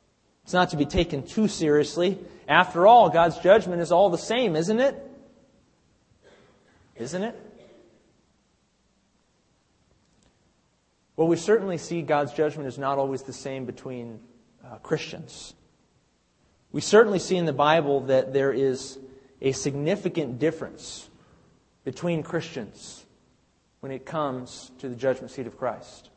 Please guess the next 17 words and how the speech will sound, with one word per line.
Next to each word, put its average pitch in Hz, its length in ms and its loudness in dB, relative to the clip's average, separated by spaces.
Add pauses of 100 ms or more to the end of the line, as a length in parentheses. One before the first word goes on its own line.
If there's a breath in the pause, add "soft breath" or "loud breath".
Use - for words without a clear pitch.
(1900)
Um, 113 340 -20 (1900)
let 156 120 -4
me 170 100 -4
just 143 320 -10 (200)
name 139 280 -6
off 131 220 -4
a 120 40 -12
few 131 440 -10 (880)
biblical 135 300 -4
passages 123 600 -10
which 117 160 -14
attest 113 340 -12
to 117 60 -10
this. - 400 -14 (420 soft breath)
Matthew 143 260 -4
sixteen 165 480 -6
twenty-seven, 160 680 -4